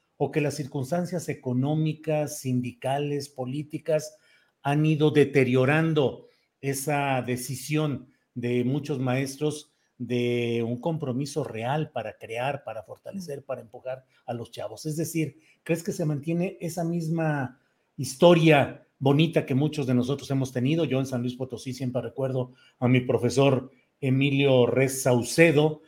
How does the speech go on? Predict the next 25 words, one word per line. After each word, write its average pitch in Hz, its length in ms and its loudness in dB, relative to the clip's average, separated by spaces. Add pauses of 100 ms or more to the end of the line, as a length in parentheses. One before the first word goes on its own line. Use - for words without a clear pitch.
(260)
que 123 160 2
era 127 160 4
el 113 140 0
coordinador 120 800 2
de, 107 580 -2 (260)
del 127 160 6
área 139 240 6
de 120 80 0
la 113 100 -2
secundaria 127 580 -2
en 120 60 0
la 113 120 -4
que 123 80 -8
yo 123 100 -6
estuve 127 240 -4
en 120 60 -4
San 117 120 -12
Luis 123 140 -6
Potosí, 143 500 -10 (360)
una 123 180 0
secundaria 117 760 2 (240)
oficial 127 920 0 (220)
de - 80 -20
gobierno, 127 520 -4
pues, 139 380 0